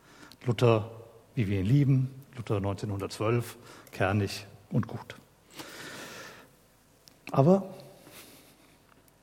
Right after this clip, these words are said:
auch gefährlich, weil man es überliest, weil man nicht mehr hinhört,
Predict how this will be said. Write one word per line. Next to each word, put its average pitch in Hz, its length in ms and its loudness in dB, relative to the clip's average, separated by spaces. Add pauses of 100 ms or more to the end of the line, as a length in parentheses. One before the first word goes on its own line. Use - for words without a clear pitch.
(140)
auch - 160 -4
gefährlich, 127 600 2 (360)
weil 113 140 2
man 120 180 6
es - 300 2 (760)
überliest, 143 600 2 (600)
weil 131 100 6
man 123 340 8 (340)
nicht - 300 -2
mehr 107 240 4 (720)
hinhört, 101 760 0